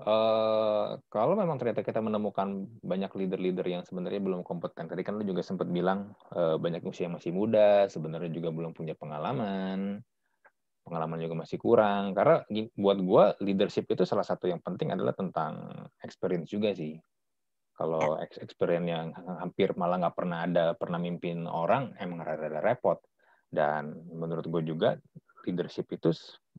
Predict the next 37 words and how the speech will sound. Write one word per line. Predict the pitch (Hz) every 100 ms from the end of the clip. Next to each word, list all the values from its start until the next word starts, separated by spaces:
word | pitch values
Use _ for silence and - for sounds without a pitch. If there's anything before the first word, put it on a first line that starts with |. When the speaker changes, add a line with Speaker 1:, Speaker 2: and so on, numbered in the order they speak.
| -
Speaker 1:
ya | 110
apapun, | - - - 123 247 208 -
apapun | 131 160 185
ini | 160 113
ya, | 90
apapun | - - 147
bidangnya | 107 98 101 95
lah | 76
ya, | 80 -
apapun, | 95 123
eh, | 117 101 92 90 85
spesialisasinya | - 85 95 87 82 87 - 87 85 85 85
lu | 104 131
ya, | 87 87
tapi | - - 175
tetap | - 175 -
menurut | 98 87
gue | 90 90
seorang | - 95 92
leader | 90 92
itu | 92 90
harus | - -
punya | 92 87 85
dua | 87 90
basic | 85 - -
skill | - 139 135 127
yang | 95 92 92
benar-benar | 90 90 87 90 87
harus | -
dipunya | 95 95 85
banget | 85 156 -
sih. | -
Satu | - -
li-, | - - _ _ _ _
satu | - -
people | - 170 85 -
skill | - 190 214 233